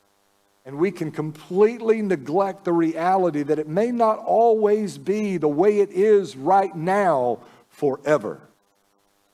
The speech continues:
And just when the economists say it will always be the way it is right now forever,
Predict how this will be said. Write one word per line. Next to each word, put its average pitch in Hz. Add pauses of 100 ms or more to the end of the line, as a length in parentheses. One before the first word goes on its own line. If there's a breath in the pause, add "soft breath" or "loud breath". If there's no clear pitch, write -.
(160)
And 170
just 262
when 247
the 247
economists 226
say 233
it 226
will 208
always 233
be 220
the 208
way 233
it 214
is 220
right 220
now 220
forever, 226